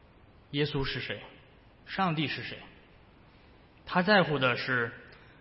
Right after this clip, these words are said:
在他统治这段时期，在他的政治生涯当中，没有人在他的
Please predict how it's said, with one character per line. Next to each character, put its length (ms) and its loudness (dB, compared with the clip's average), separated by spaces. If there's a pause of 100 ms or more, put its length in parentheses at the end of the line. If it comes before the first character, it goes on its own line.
在 200 2
他 180 4
统 400 -2
治 280 2
这 100 0
段 180 0
时 160 -4
期， 300 -2 (960)
在 180 6
他 140 2
的 100 4
政 260 4
治 80 4
生 160 2
涯 140 4
当 200 2
中， 220 0
没 280 0
有 160 6
人 340 0 (640)
在 280 6
他 360 0
的 400 2